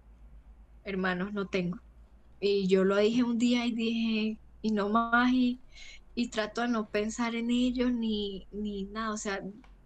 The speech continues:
Dios sabrá por qué, Dios se encarga, pero si a mí me lo pregunta, no tengo. O sea, me dolió tanto, tanto, o sea, en el alma un dolor que todavía yo pienso y me dan ganas de llorar como una decepción que,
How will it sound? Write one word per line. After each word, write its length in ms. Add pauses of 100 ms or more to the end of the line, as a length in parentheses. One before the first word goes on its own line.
(200)
Dios 440
sabrá 340
por 220
qué, 240
Dios 200
se 80
encarga, 540
pero 460 (160)
si 180
a 40
mí 60
me 100
lo 140
pregunta, 540
no 260
tengo. 460 (1500)
O 40
sea, 360 (520)
me 160
dolió 320
tanto, 560 (340)
tanto, 440
o 40
sea, 200
en 100
el 140
alma 260
un 200
dolor 420 (520)
que 200
todavía 320
yo 240
pienso 340
y 40
me 100
dan 80
ganas 240
de 120
llorar 300
como 220
una 160
decepción 580
que, 420